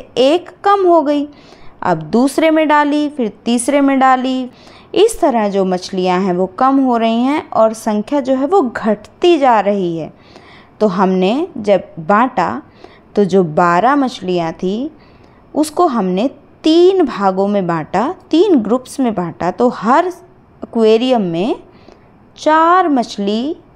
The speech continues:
डाली गई। तो जब हम बारह को तीन से भाग करेंगे तो चार आंसर आएगा।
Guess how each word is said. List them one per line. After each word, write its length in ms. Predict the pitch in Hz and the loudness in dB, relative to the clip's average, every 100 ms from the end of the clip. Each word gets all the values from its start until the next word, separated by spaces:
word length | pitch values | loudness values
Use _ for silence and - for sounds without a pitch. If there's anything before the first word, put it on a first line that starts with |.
| - _ _ _ _ _ _ _ _ | -20 _ _ _ _ _ _ _ _
डाली 400 | 226 247 220 180 131 | -2 0 0 -2 -6
गई। 240 | 123 76 - - - - - - | -10 -12 -18 -20 -20 -20 -12 -2
तो 100 | 196 | 0
जब 220 | 175 190 | 2 0
हम 200 | 185 165 | -2 -2
बारह 300 | 156 151 156 | -2 0 0
को 140 | 165 196 190 - - | -2 -4 -6 -16 -8
तीन 340 | 254 277 403 427 | -2 2 2 0
से 160 | 285 | -2
भाग 360 | 190 160 156 - | -2 -6 -12 -8
करेंगे 400 | - 147 156 160 165 | -6 -4 -4 -4 -4
तो 440 | 185 226 453 - - _ _ - - _ _ | 0 0 0 -6 -20 _ _ -20 -20 _ _
चार 320 | - 359 349 | 0 2 2
आंसर 420 | 240 175 170 170 147 | 0 -2 -6 -6 0
आएगा। 380 | 196 277 240 | 2 2 0